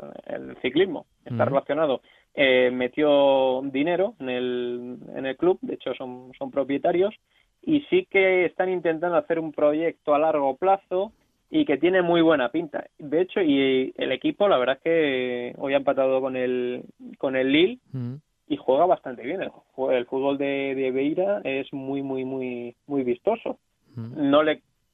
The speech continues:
Speaker 1: catalogo como favorito, pero sí que puede volver a, a meterse en Europa y quizás en un par de años pueda, pueda dar el salto.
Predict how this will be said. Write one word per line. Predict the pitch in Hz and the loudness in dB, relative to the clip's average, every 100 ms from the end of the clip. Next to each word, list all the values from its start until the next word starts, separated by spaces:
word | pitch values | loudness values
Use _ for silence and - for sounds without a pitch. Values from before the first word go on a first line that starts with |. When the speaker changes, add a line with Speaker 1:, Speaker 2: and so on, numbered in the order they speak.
| _ | _
Speaker 1:
catalogo | 139 131 147 131 | 2 4 2 2
como | 131 127 | -4 -4
favorito, | 135 127 131 147 226 | -2 -2 -4 -6 -6
pero | 208 135 | -4 -6
sí | - 165 | -6 -6
que | 196 | -4
puede | 165 139 | -4 -4
volver | 127 127 127 | -2 -2 0
a, | 127 120 117 117 _ _ _ _ _ | -2 -2 -4 -10 _ _ _ _ _
a | 143 | -2
meterse | 127 131 127 139 | 0 0 -2 -2
en | |
Europa | 131 131 165 208 202 | 0 2 0 -2 -4
y | 147 | -4
quizás | - 131 131 | -8 -10 -10
en | 135 | -8
un | 139 | -4
par | 147 127 | -2 -2
de | |
años | 135 180 - | -6 -8 -2
pueda, | 180 143 120 117 - | -2 0 0 -4 -4
pueda | 139 127 | 0 4
dar | 123 | 2
el | 120 | 0
salto. | - 185 - | -4 -6 -6